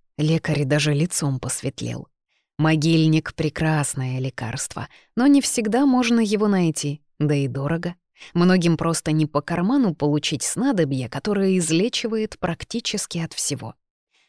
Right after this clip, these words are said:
Знаете, Астра, от чего страдают чаще всего люди, которым больше сорока?» «Обычно это проблемы с внутренними органами», я пожала плечами.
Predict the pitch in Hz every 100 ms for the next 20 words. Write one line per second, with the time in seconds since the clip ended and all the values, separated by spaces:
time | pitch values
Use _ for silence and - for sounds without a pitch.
0 | _ - 156 294 349 240 214 185 - 160
1 | 156 - - 165 196 - 160 165 180 147
2 | - - 143 - - - - 190 285 -
3 | - - 214 233 208 170 170 165 160 151
4 | 156 - 135 - 147 175 - 113 - _
5 | _ _ _ _ _ _ 160 143 165 -
6 | 170 156 156 147 151 143 160 170 165 -
7 | 147 175 156 165 170 170 196 196 160 139
8 | 117 113 - _ _ 139 151 135 143 139
9 | 135 135 143 - - 113 -